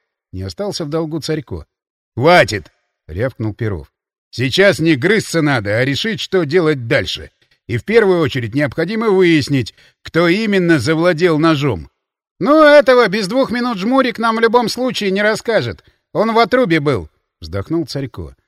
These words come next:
"Пётр, вы сможете засечь артефакт?" "Только если он будет находиться в зоне прямой видимости.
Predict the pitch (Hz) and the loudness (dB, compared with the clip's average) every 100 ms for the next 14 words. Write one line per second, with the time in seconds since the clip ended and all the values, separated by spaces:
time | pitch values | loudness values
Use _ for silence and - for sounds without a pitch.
0 | _ 185 233 196 165 220 208 233 269 226 | _ 0 2 2 2 2 2 2 0 0
1 | 196 165 208 - 202 165 151 175 160 127 | -2 0 0 0 0 0 -2 -2 0 0
2 | - _ _ _ _ _ _ - 156 220 | -2 _ _ _ _ _ _ -2 0 2
3 | 208 202 196 202 196 190 208 165 185 190 | 2 0 0 0 0 0 -2 -2 0 0
4 | 196 208 202 147 180 208 151 190 185 185 | 0 -2 -2 0 0 0 0 0 2 0
5 | 202 147 123 95 - | 0 -2 -2 -4 -10